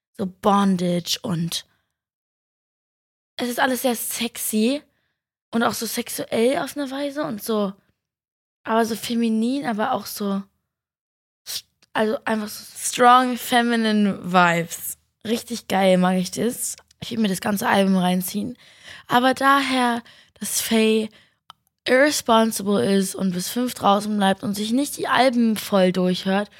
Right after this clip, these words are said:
muss sie sich deshalb bei euch in der nächsten Folge melden und euch dort sagen, wie die Alben eigentlich sind.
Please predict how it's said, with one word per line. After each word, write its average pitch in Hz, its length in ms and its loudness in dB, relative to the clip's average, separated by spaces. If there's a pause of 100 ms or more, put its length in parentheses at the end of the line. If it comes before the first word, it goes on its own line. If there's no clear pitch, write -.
(320)
muss 320 240 -2
sie 294 120 -6
sich 208 220 -8
deshalb 185 460 -2
bei 175 180 -2
euch 185 280 0 (640)
in 294 140 -2
der 330 100 2
nächsten 330 520 -2
Folge 208 400 2
melden 175 600 0
und 208 220 0
euch 220 220 -2
dort 247 260 -2
sagen, 170 420 -2
wie 196 100 0
die 233 180 0
Alben 175 440 4
eigentlich 170 480 0
sind. 165 500 -6